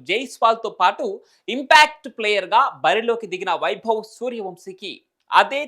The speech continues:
తన ఐపీఎల్ తొలి మ్యాచ్. అయితే వైభవ్ తన ఫేస్ చేసిన తొలి బంతినే సిక్స్గా మలచి తన మార్క్ చూపించుకున్నాడు. ఇరవై బంతుల్లో ముప్పై నాలుగు పరుగులు, మూడు సిక్సర్లు, రెండు ఫోర్లతో అదరగొట్టి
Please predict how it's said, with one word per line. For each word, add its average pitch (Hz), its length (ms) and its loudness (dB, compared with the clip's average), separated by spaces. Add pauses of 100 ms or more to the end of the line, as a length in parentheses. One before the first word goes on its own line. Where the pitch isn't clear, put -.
తన 233 220 2 (220)
ఐపీఎల్ 214 340 -6 (120)
తొలి 185 240 -8
మ్యాచ్. - 240 -10 (460)
అయితే 131 280 -8 (520)
వైభవ్ 214 420 2 (140)
తన 220 100 -2 (200)
ఫేస్ 269 280 -4 (120)
చేసిన 240 260 -8 (180)
తొలి 226 240 -4
బంతినే 233 320 -6 (480)
సిక్స్గా 254 420 2 (140)
మలచి 214 340 -4 (180)
తన 196 100 -4 (180)
మార్క్ 240 300 0 (100)
చూపించుకున్నాడు. 175 580 -8 (500)
ఇరవై 247 360 0 (120)
బంతుల్లో 226 360 0 (140)
ముప్పై 220 340 -4
నాలుగు 190 300 -4
పరుగులు, 175 280 -6 (500)
మూడు 285 240 2 (140)
సిక్సర్లు, 240 440 -2 (100)
రెండు 226 300 -4
ఫోర్లతో 220 400 -6 (200)
అదరగొట్టి 208 480 -6